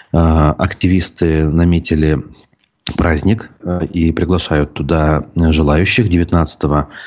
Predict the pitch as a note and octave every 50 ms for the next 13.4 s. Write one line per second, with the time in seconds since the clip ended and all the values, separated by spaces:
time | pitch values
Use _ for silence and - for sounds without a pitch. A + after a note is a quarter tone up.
0 | - - - - - - - _ - F#2 E2 D#2 E2+ - E2 E2 D2+ C#2 E2 -
1 | - - D#2 - - - - - D#2+ D#2 D#2 - D2 - - D2+ D#2 G#2+ A2+ A2+
2 | - - D#2+ D2+ - D2 C#2+ D2+ D2+ D2 C#2 C#2 D2 D#2+ D#2 D2+ D#2 - - D2
3 | D2 D2 - - - D#2 D#2 D2+ D2+ D#2+ E2 D2+ F#2 G#2+ B2 A#2+ A#2+ A2+ G#2 F#2+
4 | - G#2+ G2 F#2 F2+ - - G2 F2 E2 - - _ _ _ _ _ _ _ _
5 | _ _ - G#2+ G#2 F#2+ F2+ F2 E2+ E2+ E2 D#2 - - E2 E2+ F2 E2+ E2 D#2+
6 | F2 D#2+ E2 D#2+ D#2 E2+ E2+ E2 E2 D#2 E2 E2 - - F2+ E2 - - - -
7 | E2+ - - D#2+ D2+ D#2+ E2 D#2+ E2 D2 F2 G#2 A#2+ A#2 - G#2 F#2 F#2 F2+ E2
8 | F2 D#2+ - D#2+ F#2 G2+ G2+ - E2+ D#2 E2+ E2 E2+ D#2 D#2+ D#2+ E2 F2 E2+ -
9 | E2+ D#2+ E2+ - - E2+ D#2+ D#2 - D#2+ D2 - D#2+ D2+ - D#2 D#2+ D2+ - -
10 | - - - - - - - G2 F2+ E2+ D#2 F#2+ E2+ E2 F2+ A#2 A#2+ A#2+ - F#2
11 | F2 E2+ E2+ E2+ - - F#2 - E2 D#2+ D#2+ - - E2 - - B2 A#2 G2+ G#2
12 | G#2 G2 F2 F#2+ F2+ E2+ D#2+ - - G2+ G2 F#2+ E2 F2 E2 F2 F2+ F2+ F#2+ G#2
13 | G2 F2+ F#2 - F2+ F2 F2 F2